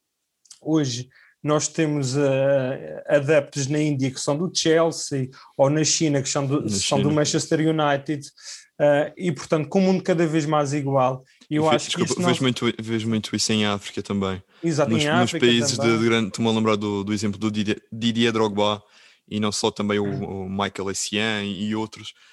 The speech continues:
Speaker 2: que vias muito, muitas reportagens dos, dos miúdos da, da, da cidade natal ou do, da zona onde eles cresceram e, e do país de uma forma generalizada a ser, ahm, a-, adeptos ou simpatizantes de grandes clubes da Premier League e outros,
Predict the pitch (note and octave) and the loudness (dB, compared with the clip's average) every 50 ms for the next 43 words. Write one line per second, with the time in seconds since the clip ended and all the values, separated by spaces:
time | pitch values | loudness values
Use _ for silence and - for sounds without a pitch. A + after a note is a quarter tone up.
0 | _ _ _ - G#2 G#2+ G#2+ A2 A2 G#2 A2+ A2 A2 G#2+ G#2+ - G#2+ A2+ G#2 - | _ _ _ -14 -8 -4 -2 -2 -2 -2 -2 -4 -4 -4 -6 -6 -8 -6 -6 -6
1 | G#2 - - - - - - A2 A2 G#2 A2 A2 G2 G2+ A2 G#2+ G2 A2 A2+ G2+ | -6 -8 -8 -12 -8 -2 0 0 0 0 -2 -8 -8 -8 -10 -8 -6 -6 -6 -4
2 | G#2+ A2 A2 A2 G#2+ F#2+ G2 G2+ G#2 G2 F#2+ F#2+ F2+ F2+ G2 G2 - - G#2 G#2 | -4 -4 -2 -2 -4 -4 -6 -6 -4 -4 -4 -6 -8 -8 -8 -10 -10 -12 -12 -10
3 | G#2 - - - G#2 G#2 G#2 G#2+ G#2+ G#2 G2 G#2 G2+ F#2+ - - B2 B2+ A#2 G#2+ | -8 -8 -8 -4 -2 -2 0 0 -2 -4 -4 -8 -10 -8 -4 -2 0 0 0 -2
4 | G2 F#2 F#2+ F#2 F#2 F2+ F2+ F2+ _ _ _ _ _ _ - G2 A2 G#2+ G#2+ A2 | -4 -6 -8 -12 -14 -14 -16 -16 _ _ _ _ _ _ -10 -8 -6 -4 -2 -2
5 | G#2+ G#2+ G#2+ - A2+ G#2+ G#2 G2+ - - - - - - A2 G#2+ G#2+ A2 G#2+ F2+ | -2 -2 -4 -6 -6 -6 -6 -6 -8 -8 -8 -8 -4 -2 -2 -2 -2 -4 -6 -8
6 | F2+ F2+ - - - - - - F3 - - B2+ C3+ B2+ A#2 A#2 G#2+ - A2+ A2+ | -10 -14 -14 -16 -12 -10 -6 -6 -6 -4 -2 -2 -2 -2 -4 -8 -8 -8 -6 -6
7 | A2 G#2+ A2 A2 A2 G#2+ G2 A2 A2+ G#2+ A2 G#2+ _ - - - - - _ _ | -6 -6 -6 -6 -6 -6 -6 -6 -6 -6 -6 -10 _ -20 -20 -20 -20 -20 _ _
8 | - A2+ A2 - - A#2 A#2 A#2+ - - A2+ A2 A2 G#2+ G#2+ G#2 G#2+ G#2+ G#2+ G#2 | -8 -6 -4 -2 0 0 0 -2 -2 -2 -4 -2 -2 -4 -4 -6 -6 -8 -8 -10
9 | G2+ - - - - - G#2 F2+ - G#2+ G2+ A2+ C3 E3+ F3+ F3 _ - - - | -12 -14 -16 -16 -10 -8 -8 -6 -6 -4 -2 0 0 0 -2 -6 _ -18 -14 -10
10 | G2+ G2+ G2 - A2+ G#2+ - A2+ G2 - - A#2 A2+ A2+ - - - A2+ B2 B2 | -10 -10 -8 -8 -10 -8 -8 -10 -10 -8 -8 -6 -6 -6 -8 -12 -10 -6 -4 -4
11 | B2 B2 A#2 - - - A#2 A#2+ A#2+ A#2+ A#2 A2+ - - - A2+ A2+ - G2 G#2 | -4 -4 -6 -8 -10 -8 -8 -8 -8 -10 -10 -14 -16 -14 -14 -14 -12 -12 -12 -10
12 | G#2+ G#2+ A#2 C#3+ F#3 G#3 D#3 A2+ F#2+ - - - - G#2+ A2+ B2 - - - | -10 -10 -8 -8 -8 -8 -10 -12 -16 -18 -16 -14 -12 -10 -10 -12 -14 -18 -20